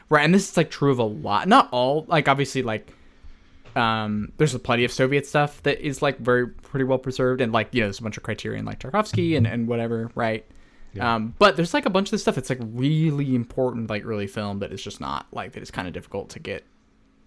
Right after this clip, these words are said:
Speaker 1: a
Speaker 2: Yeah.
Speaker 1: handle on. Um, and, uh,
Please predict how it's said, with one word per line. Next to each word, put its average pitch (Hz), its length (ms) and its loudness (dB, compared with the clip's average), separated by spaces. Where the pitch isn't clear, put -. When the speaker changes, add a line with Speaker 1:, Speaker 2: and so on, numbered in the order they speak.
Speaker 1:
a 113 40 -6
Speaker 2:
Yeah. 110 60 -4
Speaker 1:
handle 107 300 -4
on. 95 280 -6
Um, 85 500 -10
and, 98 640 -6
uh, 87 840 -8